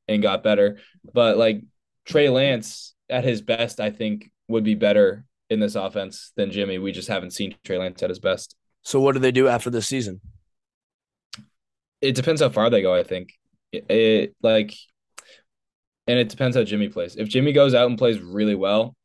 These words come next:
Speaker 1: um, and they can bring back, you know, most of their team, I think they probably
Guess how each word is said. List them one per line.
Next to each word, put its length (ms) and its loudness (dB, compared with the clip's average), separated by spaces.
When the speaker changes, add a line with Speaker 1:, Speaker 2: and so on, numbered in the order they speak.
Speaker 1:
um, 520 -6
and 120 -2
they 100 2
can 180 -2
bring 240 0
back, 360 -6
you 80 -6
know, 280 -6
most 260 -2
of 60 -20
their 160 2
team, 400 -4
I 100 -2
think 220 -8
they 80 0
probably 420 0